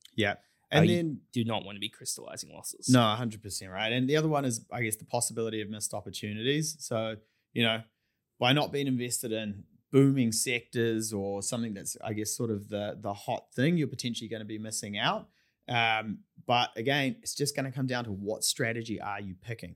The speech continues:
Speaker 2: Yeah.
Speaker 1: right? If, if there's a massive bull run in a particular industry and another one is on the way down, you really gotta assess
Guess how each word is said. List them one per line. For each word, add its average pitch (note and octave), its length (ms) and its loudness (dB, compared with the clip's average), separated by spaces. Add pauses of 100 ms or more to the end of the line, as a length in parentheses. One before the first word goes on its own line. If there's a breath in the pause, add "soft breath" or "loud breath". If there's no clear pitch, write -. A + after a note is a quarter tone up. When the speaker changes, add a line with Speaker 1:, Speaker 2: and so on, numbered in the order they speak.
(120)
Speaker 2:
Yeah. A2+ 180 6
Speaker 1:
right? A2 200 2
If, G#2 200 -4
if - 200 -12
there's G#2+ 180 -2
a A2 40 0
massive B2 500 0
bull B2 180 -2
run A#2 180 -4
in A2 120 -4
a A2+ 40 -6
particular A2 480 -8
industry C3 480 -4
and A#2 80 -4
another A2 240 -8
one A2 160 -6
is G#2+ 140 -6
on G#2 140 -4
the G2+ 60 -4
way G2 160 -6
down, B2+ 500 2 (240 soft breath)
you G#2+ 180 2
really C3 520 8
gotta A2+ 340 2
assess A2 680 -2